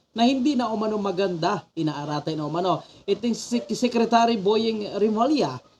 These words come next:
at, ah, ayon pa sa kanila ay dapat umano mag-resign na o kaya sibakin na ni Pangulong Marcos.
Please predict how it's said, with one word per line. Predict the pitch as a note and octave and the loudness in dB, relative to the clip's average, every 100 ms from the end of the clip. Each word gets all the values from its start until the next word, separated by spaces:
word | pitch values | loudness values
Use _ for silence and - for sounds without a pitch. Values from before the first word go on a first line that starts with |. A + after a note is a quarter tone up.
| _ - | _ -4
at, | F3+ F3 | -2 0
ah, | F3 D#3+ E3 | 0 0 4
ayon | E3+ E3 | 4 4
pa | F3 | -2
sa | - D3+ | -4 -4
kanila | A3 C#4+ F#3 E3 | -2 2 2 2
ay | F#3+ E3+ | 0 0
dapat | E3+ D#3+ F3 F3 | 0 0 -2 -2
umano | F3 E3 E3+ E3 - - _ | -4 -2 -2 -2 -6 -20 _
mag-resign | G3+ G3+ A3+ A#3+ C4+ B3 | -4 -2 0 2 4 4
na | C4 B3 A#3 | 4 2 0
o | G3+ | 0
kaya | A3+ G#3+ E3 F3 E3+ | 6 6 6 0 -4
sibakin | A3 G#3+ A3+ A#3 | -2 0 0 -2
na | C4 B3+ G3+ | 0 0 0
ni | A3 | -4
Pangulong | A#3 A#3 A#3+ A3+ | -2 -2 0 0
Marcos. | A3+ A3+ D3 C#3 C#3 | 0 0 -2 -4 -4